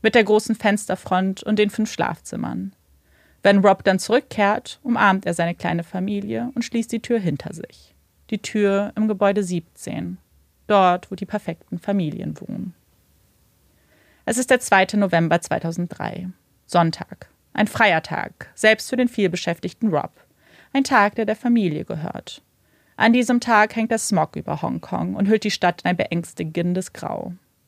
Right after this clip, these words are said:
Die Luft ist schwer, jeder Atemzug brennt ein wenig in der Lunge.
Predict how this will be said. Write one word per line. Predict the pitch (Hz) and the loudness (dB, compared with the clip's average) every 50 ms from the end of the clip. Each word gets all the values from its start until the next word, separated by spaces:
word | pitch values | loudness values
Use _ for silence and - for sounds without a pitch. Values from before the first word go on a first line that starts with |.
| _ _ | _ _
Die | 220 | 4
Luft | 208 226 214 - - | 6 6 4 4 0
ist | 208 - | -4 -4
schwer, | - - - 185 170 156 156 160 160 185 170 - _ _ | -4 -2 0 2 2 2 2 0 -2 -4 -8 -12 _ _
jeder | _ - 202 208 196 170 | _ 4 4 6 6 4
Atemzug | 175 185 - 202 185 - - 190 - - | 4 0 0 -2 -4 -4 -6 -8 -10 -2
brennt | - 180 180 175 - | 0 0 0 2 0
ein | 175 170 170 | -4 -4 -4
wenig | 180 180 180 - - | -4 -4 -4 -4 -6
in | 180 | -4
der | 175 175 | -4 -4
Lunge. | 170 180 180 180 175 - 202 | -4 -4 -4 -6 -6 -8 -10